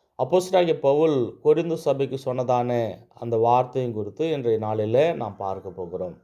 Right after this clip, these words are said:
ரெண்டு கொரிந்தியர் எட்டாம் அதிகாரம் பதிமூன்றிலிருந்து பதினைந்து வரைக்கும் நாம் பார்க்கும் பொழுது, "மற்றவர்களுக்கு சகாயமும் உங்களுக்கு வருத்தம் உண்டாகும்படியல்ல,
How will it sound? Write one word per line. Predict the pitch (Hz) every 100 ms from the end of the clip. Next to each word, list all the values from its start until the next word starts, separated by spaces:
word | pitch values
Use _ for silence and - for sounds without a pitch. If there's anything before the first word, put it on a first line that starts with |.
| _
ரெண்டு | 127 151
கொரிந்தியர் | 156 135 117 113 131 156 - _ _ _ _ _ _
எட்டாம் | 123 123 147 139
அதிகாரம் | 123 117 107 113 151 143
பதிமூன்றிலிருந்து | 131 147 147 139 123 123 135 147
பதினைந்து | 127 123 127 127 117
வரைக்கும் | 113 117 123
நாம் | 120 101 - _
பார்க்கும் | 107 107 107
பொழுது, | 95 90 90 123 80 - _ _ _ _ _
"மற்றவர்களுக்கு | - 143 151 202 202 190 190 175 175
சகாயமும் | 151 143 147 156 165 156
உங்களுக்கு | 143 143 139
வருத்தம் | 127 131 143 147 131
உண்டாகும்படியல்ல, | 123 120 123 131 123 113 113 110 117 92